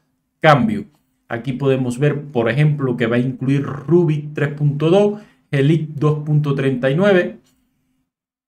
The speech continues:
y, y otro, y aquí está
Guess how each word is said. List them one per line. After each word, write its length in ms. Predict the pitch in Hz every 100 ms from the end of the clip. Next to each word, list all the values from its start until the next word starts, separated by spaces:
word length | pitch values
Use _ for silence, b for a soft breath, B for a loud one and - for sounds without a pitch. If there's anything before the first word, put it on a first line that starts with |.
| _ _ _
y, 280 | 175 185 180 160
y 220 | - 151 156
otro, 580 | 170 165 165 160 156 -
y 100 | 127
aquí 180 | 131
está 480 | 165 165 175 170 -